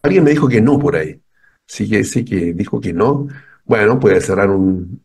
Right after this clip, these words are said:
un rato la, la pantalla. Miren, esta persona consume cocaína y vamos a hacer este regalo, ¿no? Para, de alguna forma, eh, fundamentar lo que, lo que hemos estado hablando durante todo este rato.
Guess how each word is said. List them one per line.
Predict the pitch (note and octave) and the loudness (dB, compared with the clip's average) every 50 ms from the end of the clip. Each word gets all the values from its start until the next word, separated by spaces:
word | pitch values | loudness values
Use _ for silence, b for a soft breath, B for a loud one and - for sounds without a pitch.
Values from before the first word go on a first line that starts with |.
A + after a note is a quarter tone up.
| _ _ - | _ _ -8
un | G2 F#2 | -4 -2
rato | F#2+ F#2 - F#2+ F2+ | -2 0 0 0 2
la, | F2 E2+ E2+ D#2+ - - | 2 2 0 0 -2 -4
la | F#2 F2+ E2 | -6 -6 -4
pantalla. | E2+ F2 E2+ E2+ E2+ A2 A#2+ C3+ B2+ - C#3 B B B B B B B | -4 -4 -4 -4 -2 0 2 2 2 0 -2 B B B B B B B
Miren, | B2 A#2+ A#2 - - - | 0 2 2 2 2 0
esta | E3 E3+ E3+ F#3+ F3+ F3 E3+ E3+ E3 D#3 - | 0 2 2 2 2 4 2 2 2 2 2
persona | D#3+ C#3 B2 - E3 F3 F#3+ - B3+ - - _ _ b b b b _ _ _ _ _ _ | 2 0 2 2 2 2 2 2 0 -4 -10 _ _ b b b b _ _ _ _ _ _
consume | - C3+ B2+ C3 C3+ E3 E3 E3 C#3+ | 0 2 2 4 4 2 2 4 2
cocaína | D3 C3+ B2+ C3 C#3 C#3+ - - - - B3+ - - - - _ _ _ _ _ _ _ _ _ _ _ _ _ - - - | 2 2 4 4 4 4 4 4 4 2 0 -2 -6 -14 -20 _ _ _ _ _ _ _ _ _ _ _ _ _ -20 -8 -2
y | - C3+ B2+ A#2+ A#2+ A#2 A#2 A2+ A2+ A2 | 2 4 4 6 6 6 6 6 6 6
vamos | - D#3+ F3 D3+ | 4 2 4 4
a | D3 | 4
hacer | C3+ C#3+ C#3+ C#3 | 4 4 4 4
este | C#3 C3 A2 | 4 4 4
regalo, | G#2+ G2+ F#2+ F2+ E2+ E2 E2+ F2 | 4 2 2 2 2 2 2 2
¿no? | G#2 C#3+ B B B B B B B _ | 2 0 B B B B B B B _
Para, | - G2+ G2+ G#2 G2 G2+ G#2 G2+ | -4 0 2 4 4 4 4 4
de | - A#2 A2 G#2+ A2 | 4 2 2 4 2
alguna | A2 A2+ C3 C3 B2+ | 2 4 4 2 2
forma, | C3 C#3 C3+ C#3 C3 C3 B2+ A2 | 4 4 4 4 6 4 4 4
eh, | D#2 G2+ G#2+ G#2 G2+ G2 | 2 2 2 2 2 0
fundamentar | - - A2+ A2+ G#2 G#2 G#2 G2 - C3+ C3+ B2+ | 0 0 0 2 4 4 2 2 2 2 2 4
lo | A#2+ G#2+ | 4 4
que, | G2+ G#2 G2+ G2 F#2+ F#2+ G2 G2 B B B B B | 4 2 4 4 4 2 0 -2 B B B B B
lo | - G2 | -2 0
que | F#2+ | 2
hemos | G#2 G#2 G#2 | 4 4 2
estado | F#2+ - - G#2 G#2 | 2 2 0 2 2
hablando | G2+ G#2+ G#2+ G#2+ G#2 | 4 4 4 4 4
durante | G2+ G2+ G2+ G2 F#2+ F#2+ | 4 4 4 2 0 0
todo | F2 G2+ G2 | 0 0 0
este | F2+ - - F2+ | 0 0 -2 -2
rato. | E2+ D#2 D#2 - | -2 -2 -4 -6